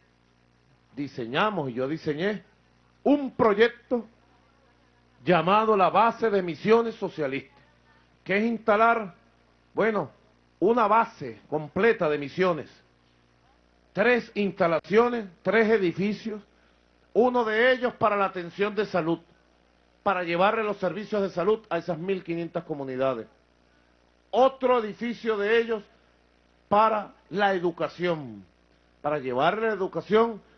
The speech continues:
desde las primeras lit-, letras, la alfabetización, hasta el nivel universitario, allí, en esas mil quinientas comunidades de pobreza extrema.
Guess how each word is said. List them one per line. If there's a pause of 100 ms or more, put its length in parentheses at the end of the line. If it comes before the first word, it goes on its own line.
(140)
desde
las
primeras
lit-, (100)
letras, (200)
la
alfabetización, (300)
hasta
el
nivel
universitario,
allí, (360)
en
esas
mil
quinientas
comunidades
de
pobreza
extrema.